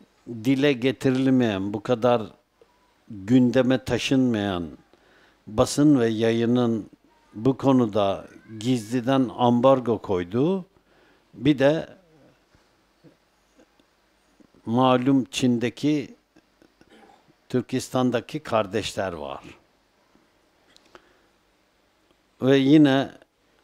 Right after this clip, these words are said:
gündeme gelmeyen, Uzak Doğu'da veyahut da yakın planda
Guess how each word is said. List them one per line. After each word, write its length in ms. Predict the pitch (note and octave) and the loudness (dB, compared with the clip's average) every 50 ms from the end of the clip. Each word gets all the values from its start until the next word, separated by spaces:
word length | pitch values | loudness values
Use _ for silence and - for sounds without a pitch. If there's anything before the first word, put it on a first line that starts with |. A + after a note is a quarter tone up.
| _ _ _ _ _ _ _ _ - | _ _ _ _ _ _ _ _ -16
gündeme 600 | A#2+ A2+ A#2+ C#3+ C#3 C3+ B2 C#3 C3+ C#3 C#3 C3+ | -8 2 4 4 6 6 4 2 2 2 0 0
gelmeyen, 800 | A#2+ A#2+ C#3+ C#3 C#3+ C3+ C3+ B2 G#2+ G2+ G#2 A#2 D3 D#3+ C#3+ - - - _ _ _ _ _ _ _ _ _ - | 2 2 4 4 4 4 2 0 0 0 -2 -4 -4 -6 -8 -12 -16 -20 _ _ _ _ _ _ _ _ _ -4
Uzak 440 | C3+ B2 A#2 D3 D3 C#3+ - _ - | -4 0 2 2 0 0 0 _ -2
Doğu'da 520 | B2 A2+ A2 F#2+ F2 A2+ A#2 B2+ B2+ - - - _ _ _ _ _ _ _ _ _ _ _ _ _ _ - | -2 -2 -2 -2 -2 -2 -2 -2 -4 -10 -18 -20 _ _ _ _ _ _ _ _ _ _ _ _ _ _ -4
veyahut 360 | G#2+ A#2 A#2 A#2+ A2+ - - | -2 0 0 0 -2 -2 -2
da 80 | B2+ A#2+ | -4 -2
yakın 400 | A2+ A2+ B2 A#2+ - C#3 C#3 B2+ | -2 -2 -4 -4 -2 0 -2 0
planda 760 | - B2+ A#2+ A2+ A2 G#2+ G2+ G2 G2 A#2 B2+ C3 A#2+ G#2+ - | -2 -4 -4 -4 -4 -4 -4 -4 -4 -4 -4 -4 -6 -8 -12